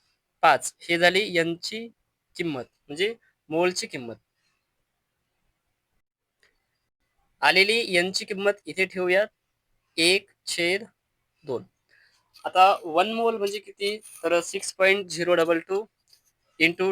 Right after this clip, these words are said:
ten to the power twenty three. तर मग एक छेद दोन म्हणजे किती? तर या संख्येला एक छेद दोननी गुणावं लागेल. इथे सरळ या संख्येची अर्धी संख्या होईल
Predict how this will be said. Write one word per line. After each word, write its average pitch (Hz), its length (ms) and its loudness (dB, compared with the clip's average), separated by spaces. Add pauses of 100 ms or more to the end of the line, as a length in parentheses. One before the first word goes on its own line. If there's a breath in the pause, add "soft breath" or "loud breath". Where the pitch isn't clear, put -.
(120)
ten 170 160 0
to 175 100 -2
the 175 100 -2
power 170 260 2 (280)
twenty 156 340 -6
three. - 200 -8 (680)
तर 160 100 -2
मग 190 200 2 (200)
एक 165 260 0
छेद 196 280 0
दोन 190 280 -2 (320)
म्हणजे 160 200 -2
किती? 190 320 -6 (380)
तर 156 100 0
या 185 160 8
संख्येला 180 480 2 (160)
एक 160 260 -4
छेद 190 280 -2 (220)
दोननी 165 380 -4 (680)
गुणावं 156 320 0
लागेल. 165 340 -2 (1800)
इथे 185 160 0
सरळ 214 440 2 (160)
या 196 180 4
संख्येची 196 560 -6 (100)
अर्धी 160 260 -2
संख्या 180 360 -4
होईल 180 240 -4